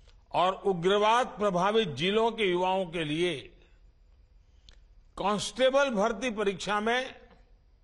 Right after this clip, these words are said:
कोटा बढ़ाया गया है। सरकार के प्रयासों से अर्धसैनिक बलों को लगातार मजबूती मिल रही है। साथियों,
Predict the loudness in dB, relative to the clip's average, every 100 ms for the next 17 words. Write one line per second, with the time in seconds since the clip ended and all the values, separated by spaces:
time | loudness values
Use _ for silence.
0 | _ _ -20 _ _ 0 0 0 -2 0
1 | -2 -2 0 0 0 0 0 -2 -6 -10
2 | -20 -20 -20 -20 _ _ _ _ _ _
3 | _ _ _ _ _ -20 -20 -16 -6 -4
4 | -4 -2 0 0 -4 -8 -8 -6 -2 -2
5 | -2 -4 -8 -8 -8 -10 -12 -18 -20 _
6 | _ _ -20 -20 -20 -20 _ _ -20 -20
7 | _ 0 2 2 0 0 0 0 0 -2
8 | -2 -2 0 0 -2 -2 0 0 0 0
9 | 0 0 -2 -2 0 0 -2 -4 -2 -2
10 | -2 -2 -2 -2 0 0 0 -2 -6 -14
11 | -20 -20 -20 -20 _ _ _ _ _ _
12 | _ _ _ -20 -20 -20 -20 _ -20 -20
13 | _ _ _ -4 -4 -4 -4 -4 -4